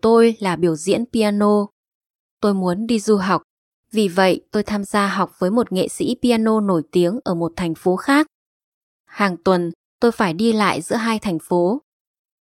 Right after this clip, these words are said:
Tôi cũng dành nhiều thời gian để chuẩn bị cho các kỳ thi đầu vào quốc tế và học ngoại ngữ. Việc đi lại giữa hai thành phố bằng tàu hỏa mỗi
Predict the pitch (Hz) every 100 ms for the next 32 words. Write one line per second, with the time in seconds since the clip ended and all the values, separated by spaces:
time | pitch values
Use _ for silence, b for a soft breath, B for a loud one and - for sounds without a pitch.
0 | _ 240 233 254 - 196 175 180 175 180
1 | 170 220 214 220 185 170 185 156 175 185
2 | - 220 269 - 185 160 214 196 185 165
3 | 175 170 - 254 - 180 175 277 _ _
4 | - 196 170 185 170 185 - 185 208 285
5 | 302 _ _ _ _ _ _ _ _ _
6 | _ _ _ 220 202 202 269 247 220 -
7 | - 247 254 254 214 170 - 180 180 285
8 | 185 165 175 170 185 151 180 190